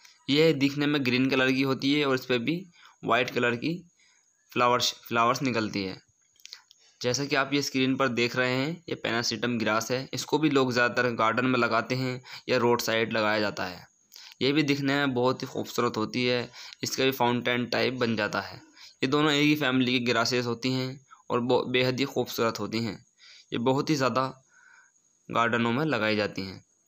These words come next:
इसके अलावा काफ़ी सारी ऐसी ग्रासेस होती हैं जो कि गार्डन की खूबसूरती में चार चांद लगा देती हैं, लेकिन आज की वीडियो में सिर्फ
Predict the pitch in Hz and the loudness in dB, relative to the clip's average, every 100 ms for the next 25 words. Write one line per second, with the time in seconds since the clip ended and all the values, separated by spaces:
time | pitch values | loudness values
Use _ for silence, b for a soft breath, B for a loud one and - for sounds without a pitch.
0 | _ _ _ _ _ B B - 151 180 | _ _ _ _ _ B B -2 2 4
1 | 151 139 151 123 135 143 135 139 135 143 | 4 4 4 2 2 2 2 4 4 2
2 | 131 117 120 131 135 123 127 127 127 127 | 2 2 2 2 0 0 0 0 2 2
3 | 131 120 117 120 123 123 139 147 - _ | 2 2 2 2 0 0 -2 -4 -18 _
4 | _ - 120 - 127 117 123 127 127 120 | _ -4 -4 0 0 0 0 0 2 2
5 | 117 120 117 107 113 120 123 127 127 127 | 2 2 2 2 2 0 -2 -2 -4 -6
6 | - b - 127 143 147 - 127 135 - | -14 b -4 0 0 0 2 2 2 0
7 | 151 135 135 131 135 135 - | 0 2 2 2 2 0 -4